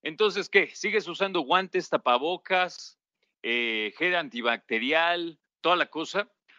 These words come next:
Porque sí, sigue siendo básico el cubrebocas y sí, sí funciona, ¿verdad? Toño Aranda, buena tarde, compañero.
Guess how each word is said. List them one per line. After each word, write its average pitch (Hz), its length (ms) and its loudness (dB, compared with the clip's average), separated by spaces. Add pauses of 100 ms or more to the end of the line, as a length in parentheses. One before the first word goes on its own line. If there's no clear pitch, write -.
(140)
Porque 143 420 0
sí, 240 380 -8
sigue 208 260 0
siendo 190 300 -4
básico 185 340 2
el 139 80 2
cubrebocas 151 760 -2
y 127 120 -4
sí, 156 240 -6 (240)
sí 202 180 -4
funciona, 175 560 2
¿verdad? 180 260 4
Toño 185 240 0
Aranda, 180 240 2
buena 175 220 4
tarde, 139 300 4
compañero. 107 380 -10